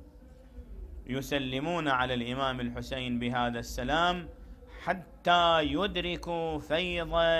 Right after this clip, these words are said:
زيارة أبي عبد الله الحسين مضافاً إلى الشهادة معه.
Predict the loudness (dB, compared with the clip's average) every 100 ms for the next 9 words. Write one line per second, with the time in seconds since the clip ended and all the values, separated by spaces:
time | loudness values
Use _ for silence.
0 | 2 0 -4 -14 -18 -20 -18 -20 -20 -20
1 | -20 -16 -10 -2 4 6 6 6 2 -2
2 | -8 -4 0 0 0 -2 -2 -2 2 4
3 | 4 2 -2 -4 -2 -2 -2 0 6 8
4 | 10 8 6 0 0 0 2 2 0 -2
5 | 2 4 4 2 -2 -4 -6 -4 -2 -4